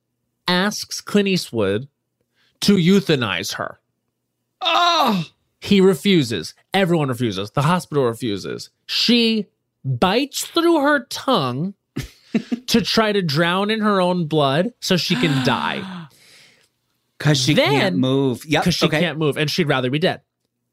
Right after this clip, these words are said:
Speaker 1: So one night, Clint Eastwood shows up at the hospital, and this whole time, he's been calling her Mo Kushla. Um, like, he, that's his nickname for her. It's, like, a Gaelic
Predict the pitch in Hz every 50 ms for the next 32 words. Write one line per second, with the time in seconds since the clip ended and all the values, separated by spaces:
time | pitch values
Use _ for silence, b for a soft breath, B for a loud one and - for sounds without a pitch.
0 | _ _ _ _ - - - 180 170 156 143 147 156 202 247 285 311 254 151 139
1 | 120 127 - - _ _ _ _ _ _ _ _ _ _ _ _ _ _ _ _
2 | _ - - - 180 190 131 165 190 185 - - 190 160 147 - - 160 160 160
3 | 165 190 190 - 196 190 - 185 156 156 131 123 120 - - 120 104 98 95 104
4 | 151 - _ _ _ _ _ _ _ _ _ _ _ _ _ - 151 143 139 139
5 | 139 139 139 139 - _ _ - 135 160 165 - - - 180 180 185 214 214 -
6 | - - 165 160 147 135 127 123 120 120 123 - b b b b b - 165 165
7 | 143 123 - 151 147 143 - - 156 151 151 151 147 143 143 135 117 123 139 135
8 | 135 131 131 135 _ _ _ _ _ _ _ _ _ - 147 147 151 156 156 147
9 | - - - 165 135 - - 95 71 67 76 - - _ _ _ _ _ _ _
10 | _ _ _ _ - 135 127 123 123 123 123 123 123 127 120 - - 156 143 147
11 | 143 143 - 156 139 123 143 - - 147 143 156 180 175 - - 135 127 113 107
12 | 104 104 120 113 117 113 110 107 - 117 - 127 113 117 113 143 135 135 139 135
13 | 131 127 - - -